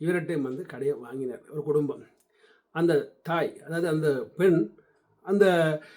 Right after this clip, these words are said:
இவர்களுடன் கதைக்கிற விதம் வந்து, "ஐயோ, ஆ, அப்படியாடி, செல்லமடி", அப்படி இப்படி அமைதியாக கதைச்சு கொண்டு வந்தார். இது ஏற்கனவே அவைகள் செய்த திட்டமோ இல்லாட்டி சூழ்ச்சியோ தான் இவர் சொல்றார். அதாவது,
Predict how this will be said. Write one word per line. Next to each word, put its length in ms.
இவர்களுடன் 520
கதைக்கிற 320
விதம் 260
வந்து, 640
"ஐயோ, 300
ஆ, 220
அப்படியாடி, 720
செல்லமடி", 520
அப்படி 300
இப்படி 220
அமைதியாக 680
கதைச்சு 220
கொண்டு 200
வந்தார். 380
இது 240
ஏற்கனவே 500
அவைகள் 280
செய்த 360
திட்டமோ 440
இல்லாட்டி 280
சூழ்ச்சியோ 400
தான் 160
இவர் 280
சொல்றார். 320
அதாவது, 480